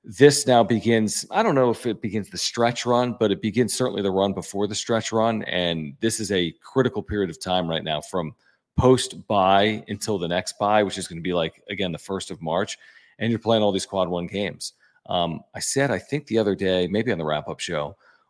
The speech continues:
or potentially on, on John and Jim on San Diego Sports seven sixty, just to put it in perspective, I heard last weekend, I think Texas has the most quad one games in the nation remaining. This was last weekend. They've since played one, if not two.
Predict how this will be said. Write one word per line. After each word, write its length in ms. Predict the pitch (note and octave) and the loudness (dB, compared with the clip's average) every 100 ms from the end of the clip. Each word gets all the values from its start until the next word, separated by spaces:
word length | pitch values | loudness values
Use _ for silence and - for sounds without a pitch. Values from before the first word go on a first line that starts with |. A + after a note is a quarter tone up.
| - | -8
or 120 | G#2+ | -6
potentially 540 | - - G#2+ - G2+ | -6 -4 -4 -2 0
on, 300 | F2+ E2 D2+ - | 0 0 -4 -8
on 140 | F2 | -6
John 220 | F2+ E2+ | -4 -2
and 80 | E2 | -2
Jim 180 | E2+ F2+ | -4 -4
on 100 | D#2+ | -4
San 200 | - F2+ | -4 -4
Diego 220 | E2+ E2 | -2 -4
Sports 340 | E2 - F2 - | -6 -6 -6 -4
seven 220 | E2+ E2 | -6 -4
sixty, 340 | - A2+ F2 | -4 -4 -4
just 160 | D#2+ C#3 | -6 -2
to 60 | |
put 120 | - C3+ | 0 0
it 40 | |
in 40 | |
perspective, 520 | - F#2 - A#2+ - D#2+ | -2 -6 0 0 0 -4
I 100 | D#2+ | -2
heard 300 | G#2+ G#2 E2+ - | 0 -2 -4 -4
last 260 | F#2+ F2+ | -4 -2
weekend, 300 | G#2+ A2+ E2+ | -2 0 -2
I 20 | |
think 160 | D#2 F#2+ | -4 -4
Texas 380 | - A2+ - - | -4 -2 -2 -2
has 100 | G#2+ | -2
the 80 | G2 | 0
most 220 | F2+ - | -2 0
quad 240 | G#2 G2+ | 2 2
one 160 | G2 G2 | 2 0
games 300 | F#2 F2+ E2+ | 0 -2 -2
in 60 | |
the 60 | E2 | -2
nation 320 | D#2+ E2+ E2 | 0 0 0
remaining. 380 | D#2+ D#2+ F2+ G2 | -2 0 0 0
This 160 | G2+ G2 | -2 -4
was 100 | E2+ | -2
last 260 | E2+ - | -2 -2
weekend. 360 | G2+ F2+ E2 D2 | -4 -2 -4 -4
They've 160 | D#2+ - - - | -6 -10 -20 -14
since 240 | - B2+ - | -2 0 0
played 260 | - G#2 | 2 2
one, 200 | F2 F#2 | 4 0
if 120 | F2 - | 0 -2
not 180 | D#2+ | -4
two. 300 | - C3 F#2+ | 2 4 4